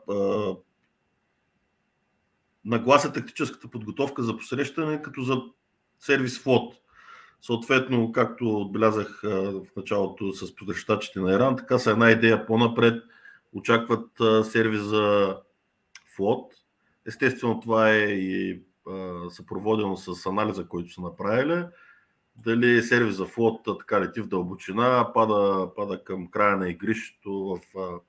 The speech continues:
в дълбочина в зона едно шест и пет или така се свлича преди това. Съответно, с, а,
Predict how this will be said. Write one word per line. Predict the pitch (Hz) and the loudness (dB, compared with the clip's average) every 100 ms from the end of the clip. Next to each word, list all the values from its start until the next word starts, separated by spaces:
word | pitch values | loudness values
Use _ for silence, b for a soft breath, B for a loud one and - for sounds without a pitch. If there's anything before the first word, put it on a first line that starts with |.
| _ b b b b b b b _ | _ b b b b b b b _
в | 98 98 92 | -8 -4 -2
дълбочина | 95 90 92 - 113 104 | 0 -2 -2 2 6 6
в | |
зона | 104 104 101 | 4 0 2
едно | 95 101 | 0 -2
шест | - 98 - | -4 -6 -6
и | _ | _
пет | 123 123 123 | 0 0 0
или | 110 107 | -2 -4
така | - 110 107 | -4 -4 -4
се | - - | -4 -12
свлича | - 113 117 107 104 101 101 _ _ _ _ - | -6 -4 2 4 4 2 -2 _ _ _ _ -4
преди | 104 92 110 | -2 0 -2
това. | 95 90 92 120 - b b b b - | -4 2 2 2 -2 b b b b -8
Съответно, | 110 101 - 117 117 117 117 113 110 | -4 -2 2 2 2 0 2 2 -2
с, | - 98 - 110 | -4 -8 -8 -4
а, | 104 98 | -2 -2